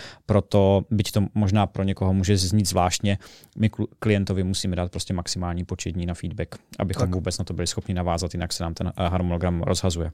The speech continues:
Speaker 2: Mhm.
Speaker 1: To je jenom takový doplnění. Eh, hele, ještě by mě zajímalo, a to si myslím, že jako bude pro spoustu lidí překvapení, jak dlouho trvá od té doby, kdy poptávka přijde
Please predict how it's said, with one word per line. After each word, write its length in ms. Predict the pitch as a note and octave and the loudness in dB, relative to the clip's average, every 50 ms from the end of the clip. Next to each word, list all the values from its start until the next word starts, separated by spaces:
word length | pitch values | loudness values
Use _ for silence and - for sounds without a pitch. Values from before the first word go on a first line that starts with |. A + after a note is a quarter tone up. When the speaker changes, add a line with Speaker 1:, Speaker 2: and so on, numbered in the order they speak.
| _ _ - | _ _ 2
Speaker 2:
Mhm. 140 | D#3 D3 F3+ - - _ _ _ - _ _ _ - - | 4 4 4 4 -2 _ _ _ -20 _ _ _ 0 4
Speaker 1:
To 40 | |
je 40 | G#2 | 4
jenom 120 | G2+ G2 F#2 | 4 4 4
takový 200 | G2 - - F#2+ | 2 2 2 2
doplnění. 440 | F#2 - - F#2 F2 E2+ E2+ F#2 - - - - - - - - - - | 2 2 2 2 2 2 0 -4 -6 -10 -12 -12 -12 -12 -12 -10 -2 2
Eh, 200 | G2+ G2 G2 G2+ - | 6 6 6 6 6
hele, 180 | A#2 C3 C3 A#2 | 8 8 8 8
ještě 180 | A2+ - - | 6 6 6
by 80 | B2+ B2 | 6 6
mě 100 | B2+ C3+ | 8 6
zajímalo, 460 | B2+ B2+ B2 B2 B2 A#2+ B2 B2 B2+ | 6 6 8 8 8 8 10 8 8
a 20 | - | 6
to 120 | - A2+ | 4 2
si 100 | - B2+ | 4 4
myslím, 180 | A#2 - B2 A#2 | 4 6 6 6
že 100 | A#2 G#2+ G#2+ - | 6 4 2 2
jako 280 | - A#2 - - A#2+ A2+ - - | 0 2 6 6 6 4 4 0
bude 280 | - - G#2 A2+ A2+ G#2+ - - - _ - - | -2 2 4 6 6 6 4 -2 -20 _ -12 -4
pro 140 | A#2 - A2 | 0 2 2
spoustu 300 | - - A2+ A2 - - | 2 4 2 2 4 4
lidí 160 | A#2 G#2+ A2 | 4 4 4
překvapení, 600 | G#2 - A#2 - - A2+ - - A2+ A#2 A#2 A#2 | 4 4 2 6 4 4 6 8 8 8 10 10
jak 140 | A2+ A2 A2 | 8 8 6
dlouho 260 | G#2+ A2 A2+ A2+ A2 | 8 8 8 8 8
trvá 560 | G2+ - - A2 F#2 F2+ F2 F2+ F#2+ A2+ A2+ - | 8 6 6 6 6 6 6 6 4 4 4 4
od 280 | G#2 G2 - - - | 2 0 0 -2 -2
té 160 | - A2+ A2 | 2 4 4
doby, 180 | G2+ G#2 G2 A2+ | 4 4 4 4
kdy 120 | G2+ G#2 | 2 2
poptávka 440 | G#2+ - G#2 - - G#2+ - - A#2 | 2 0 0 4 4 4 4 4 2
přijde 360 | A2+ - - - G#2 G2 A2+ | 0 2 0 2 4 4 4